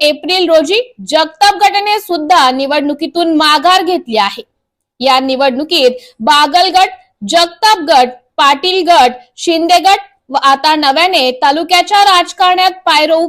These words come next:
पाहणारा, स्वच्छ प्रतिमा असणारे, कोणतीही राजकीय पार्श्वभूमीवर नसलेले झोळगट सध्या आदिनाथ कारखान्याच्या निवडणुकीत एकमेकांसमोर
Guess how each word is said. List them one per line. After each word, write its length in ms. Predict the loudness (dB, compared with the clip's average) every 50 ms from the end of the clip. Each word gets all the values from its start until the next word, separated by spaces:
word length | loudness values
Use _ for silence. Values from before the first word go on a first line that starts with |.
| -4 -2
पाहणारा, 540 | -4 -2 -2 -2 -2 -2 0 0 0 0 -2 -4 _ _ _ _ _ _ _ _ -6
स्वच्छ 440 | -2 0 2 0 0 -2 -4 -4
प्रतिमा 540 | -2 0 0 0 0 0 -2 -2 0 0 0
असणारे, 540 | -2 -2 -4 -2 -2 0 2 2 2 0 0 -2
कोणतीही 540 | -4 -2 -2 -2 -2 -2 -4 -4 -4 -2 0
राजकीय 500 | 0 0 0 0 -2 -4 -2 -2 -2 -2 0 0
पार्श्वभूमीवर 880 | 0 0 0 0 -2 -2 -2 -2 0 -2 -2 -4 -2 0 2 2 2 2
नसलेले 640 | 0 -2 -2 -2 -2 -2 -2 0 2 2 2 0 -2 -4 _ _ _ _ _ _ -14 -8
झोळगट 580 | -2 0 2 4 4 2 2 2 0 0 0
सध्या 420 | -2 -2 0 0 0 0 2 2 2 2 2 2
आदिनाथ 460 | 0 0 0 0 -2 0 0 0 0 0 -2
कारखान्याच्या 720 | -2 0 0 0 0 -2 -2 0 0 -2 0 0 0 0 0
निवडणुकीत 680 | 0 -2 -4 -2 -2 -2 -2 -2 -4 -4 -4 -6 -6 -8 _ _ -4
एकमेकांसमोर 1080 | -4 -4 -4 -4 -4 -4 -4 -2 -2 -2 -4 -4 -4 -4 -4 -2 0 2 2 2 2